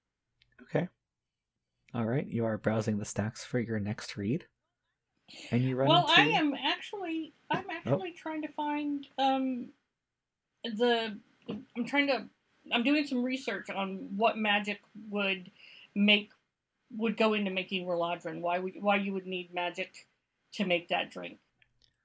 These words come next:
Speaker 1: Okay,
Speaker 2: I'm not
Speaker 1: um,
Speaker 2: doing, I'm, I'm, it's just a guess as to, as to what I need to look up, but that's what I'm, I'm researching as long as I'm working on it.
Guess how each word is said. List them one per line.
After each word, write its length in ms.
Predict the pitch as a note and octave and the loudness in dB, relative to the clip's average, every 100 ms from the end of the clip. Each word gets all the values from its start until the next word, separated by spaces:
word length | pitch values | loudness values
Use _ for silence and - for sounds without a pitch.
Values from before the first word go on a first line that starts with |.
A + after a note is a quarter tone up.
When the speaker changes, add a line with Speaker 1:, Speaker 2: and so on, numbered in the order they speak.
| _ _ - | _ _ -12
Speaker 1:
Okay, 320 | C3 - G#3+ - | -6 0 0 4
Speaker 2:
I'm 60 | |
not 160 | E4 C4 | 6 6
Speaker 1:
um, 40 | |
Speaker 2:
doing, 380 | G3+ A#3 A3+ G3 F#3 - B3+ | 6 4 2 -2 -6 -4 0
I'm, 180 | A#3+ A3+ | 0 -2
I'm, 160 | A3 - | -6 -6
it's 200 | A#3+ A#3 | -6 -6
just 240 | - A3+ G#3 | -6 -6 -6
a 40 | |
guess 380 | E3 F#3+ G3 G3+ | 4 6 6 2
as 220 | F3+ - - | -8 -10 -4
to, 100 | F3+ F3 F3 F#3+ | 0 2 0 -2
as 140 | F#3 | -4
to 120 | G3+ | -4
what 200 | F3 F#3 | 4 6
I 100 | F3+ | 6
need 180 | F#3 F3 | 2 -2
to 80 | F3 | 0
look 220 | F3 - | 0 2
up, 160 | F#3+ - | 0 0
but 100 | G3 | 2
that's 220 | B3 A#3+ | 2 2
what 80 | A3+ | 2
I'm, 220 | G3+ F#3 | 2 2
I'm 160 | F3+ F#3 | -2 -2
researching 580 | F3 - D#3+ - - D3+ | -4 -6 -10 -10 -14 -12
as 100 | F#3 | -10
long 180 | E3+ F3 | -8 -6
as 100 | F3 | -8
I'm 200 | A3+ G#3+ _ _ _ - | -10 -12 _ _ _ -10
working 300 | F3 - E3 | -10 -8 -8
on 120 | D3+ | -8
it. 120 | D3+ | -12